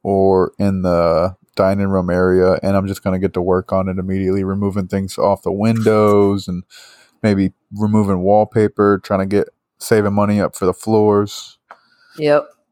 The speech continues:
Speaker 1: I'm pretty excited about it.
Speaker 2: Replacing a whole lot.
Speaker 1: Yep, replacing some lights. A lot of the trim's in really good shape, which is cool.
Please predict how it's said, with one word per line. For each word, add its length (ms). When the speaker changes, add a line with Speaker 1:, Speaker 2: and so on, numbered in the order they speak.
Speaker 1:
I'm 100
pretty 160
excited 280
about 140
it. 40
Speaker 2:
Replacing 220
a 60
whole 240
lot. 300
Speaker 1:
Yep, 240
replacing 440
some 200
lights. 540
A 40
lot 160
of 60
the 80
trim's 520
in 120
really 240
good 180
shape, 440
which 200
is 140
cool. 640